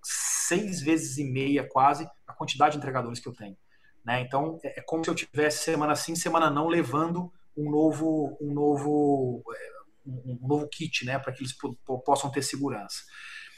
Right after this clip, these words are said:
E por último, no caso do, a título de exemplo dos consumidores, a gente trouxe a lógica do contactless, né? A gente, em, em vinte e quatro horas, em vinte e quatro horas, existia uma feature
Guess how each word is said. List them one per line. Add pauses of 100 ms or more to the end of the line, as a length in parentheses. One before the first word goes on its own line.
(340)
E
por
último,
no
caso
do,
a
título
de
exemplo
dos
consumidores, (520)
a
gente
trouxe
a
lógica
do
contactless,
né?
A
gente,
em, (200)
em
vinte
e
quatro
horas,
em
vinte
e
quatro
horas, (380)
existia
uma
feature